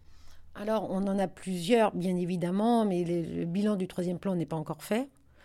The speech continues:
Donc, en ce moment, on est audité par le Haut Conseil de santé publique, et cetera, pour faire un point de ce troisième plan.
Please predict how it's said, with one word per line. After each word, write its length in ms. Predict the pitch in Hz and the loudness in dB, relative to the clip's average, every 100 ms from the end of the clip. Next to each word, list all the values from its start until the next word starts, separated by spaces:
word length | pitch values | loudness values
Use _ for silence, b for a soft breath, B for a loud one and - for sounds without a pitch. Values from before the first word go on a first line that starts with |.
| B B B | B B B
Donc, 180 | 190 175 | -8 -6
en 80 | 175 | -4
ce 120 | 196 | -2
moment, 320 | 196 196 196 | 0 0 0
on 120 | 170 | -2
est 200 | 175 190 | 0 0
audité 500 | 170 156 151 - 185 | 0 -2 -6 -2 0
par 160 | - 156 | 0 -2
le 80 | 165 | -2
Haut 80 | |
Conseil 340 | 165 165 - 160 | -4 -6 -6 -8
de 220 | 156 - | -8 -14
santé 300 | - - 151 | -12 -14 -14
publique, 420 | - 139 156 170 | -14 -10 -10 -10
et 80 | - | -14
cetera, 360 | - - 160 160 | -16 -14 -10 -10
pour 160 | - | -10
faire 120 | - 156 | -8 -6
un 140 | 165 | -8
point 300 | - 226 214 | 0 2 2
de 80 | - | 0
ce 60 | |
troisième 340 | 165 156 151 156 | -6 -6 -6 -4
plan. 280 | - 254 | -2 -2